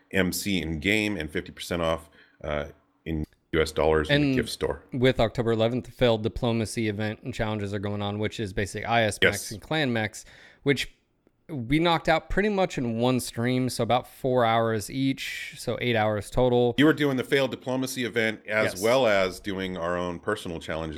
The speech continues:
Speaker 1: in
Speaker 2: Yes.
Speaker 1: stream. That was a busy
Speaker 2: Well,
Speaker 1: day.
Speaker 2: and because it made sense, it was like, you know, like, "Okay, how many,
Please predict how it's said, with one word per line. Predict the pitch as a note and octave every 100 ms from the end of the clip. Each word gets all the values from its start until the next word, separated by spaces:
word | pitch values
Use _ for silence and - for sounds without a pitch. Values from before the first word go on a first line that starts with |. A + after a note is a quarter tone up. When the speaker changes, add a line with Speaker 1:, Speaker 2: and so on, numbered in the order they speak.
| D#2
Speaker 1:
in |
Speaker 2:
Yes. | D2+
Speaker 1:
stream. | - F#2 F2
That | G2+
was | E2+
a |
busy | D2 D2+ D3+
Speaker 2:
Well, | G3+ F#3+
Speaker 1:
day. | F#3+
Speaker 2:
and | G3+ F3+ F#3
because | F#3 F#3+ D3+
it | D#3
made | D#3+ D3+ -
sense, | - C3+ -
it |
was | B2+
like, | B2 A2+ D3+
you |
know, | A#2+ G#2+
like, | A2 A2 -
"Okay, | D3+ D3+ C3
how | A#2
many, | A#2+ A#2+ A2+ A2 -